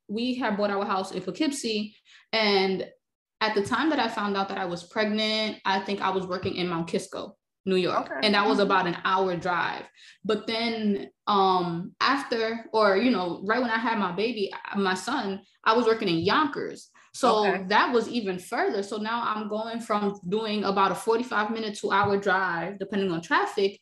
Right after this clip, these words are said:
Speaker 2: Mm-hmm.
Speaker 1: to now driving closer to, like, an hour and twenty to an hour and a half. And we didn't have childcare. So my mother, who lives in West Harrison, which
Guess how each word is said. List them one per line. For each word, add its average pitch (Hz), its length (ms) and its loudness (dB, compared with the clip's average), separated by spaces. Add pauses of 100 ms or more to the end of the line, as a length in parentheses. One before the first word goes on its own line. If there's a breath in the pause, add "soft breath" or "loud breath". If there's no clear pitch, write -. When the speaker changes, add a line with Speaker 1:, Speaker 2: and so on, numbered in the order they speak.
Speaker 2:
Mm-hmm. 208 380 -4
Speaker 1:
to 233 340 2
now 220 600 4
driving 214 380 2 (460)
closer 233 320 2
to, 240 140 -2
like, 202 140 0
an - 60 -4 (120)
hour 202 260 2
and 196 80 -2 (100)
twenty 202 600 -2
to 220 140 -4
an 180 120 -2
hour 185 260 0
and 170 140 -6
a - 20 -12 (120)
half. - 400 0 (480 loud breath)
And 233 520 0 (200)
we 220 220 -4
didn't 233 260 0
have 185 100 2 (120)
childcare. 214 600 0 (180)
So 208 760 0
my 190 180 4 (140)
mother, 277 320 4
who 254 140 -2 (160)
lives 220 320 -2
in 208 680 -2
West 196 220 0
Harrison, 214 460 0
which 214 120 -6